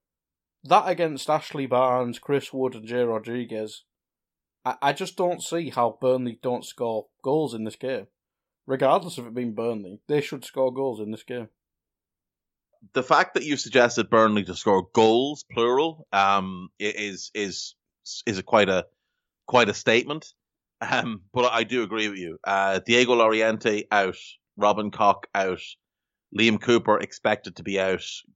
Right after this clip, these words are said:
Speaker 2: Gaetano Ber-, uh, Berardi and Adam Forshaw have been out all season.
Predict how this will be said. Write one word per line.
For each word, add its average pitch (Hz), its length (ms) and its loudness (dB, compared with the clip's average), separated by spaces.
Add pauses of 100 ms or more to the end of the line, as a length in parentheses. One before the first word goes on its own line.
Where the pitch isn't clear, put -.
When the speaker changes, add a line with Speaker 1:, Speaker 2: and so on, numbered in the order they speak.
(240)
Speaker 2:
Gaetano 101 460 2
Ber-, 95 360 0
uh, 90 200 0
Berardi 92 520 2
and 87 320 -12
Adam 90 320 -4
Forshaw 92 340 0
have 82 120 0
been 90 140 -4
out 92 100 2
all 85 220 0
season. 87 500 -4